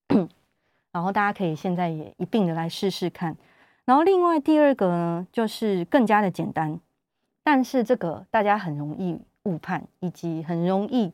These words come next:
轻轻松松的让自己过关。是什么呢？就是站直，<clears throat> 双脚并拢，眼睛注视前方，看看自己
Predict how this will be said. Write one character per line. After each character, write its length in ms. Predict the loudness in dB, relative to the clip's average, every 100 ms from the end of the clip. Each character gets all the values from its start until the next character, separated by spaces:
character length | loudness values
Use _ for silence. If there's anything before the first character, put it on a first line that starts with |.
| -10 _ _
轻 220 | _ -2 0
轻 220 | -2 -2
松 280 | -4 -4 -2
松 200 | -4 -4
的 80 |
让 200 | -4 -6 -4
自 120 | -6
己 100 | -6
过 180 | -4 -4
关。 320 | -6 -6 -8 -14 _ _ _ _ -2
是 120 | -2
什 180 | 0 0
么 100 | 2
呢？ 360 | 0 0 -4 -8 _
就 140 | -4
是 340 | 0 0 0 -4 _ _ _
站 300 | 4 4 2
直， 380 | -2 -4 -2 -4 -10 _ _
<clears throat> 920 | -4 -4 _ _ _ _ _ _ _ _
双 340 | 2 4 4
脚 280 | 2 -2 -2
并 280 | 0 0 -2
拢， 200 | -6 -12 -4
眼 260 | 0 0
睛 260 | 2 2 4
注 180 | 2 0
视 200 | 0 -4
前 260 | -4 -6
方， 300 | -4 -6 -6 -12 _ _ _ _ _
看 180 | 0 2
看 220 | 2 0
自 120 | -2
己 280 | -4 -8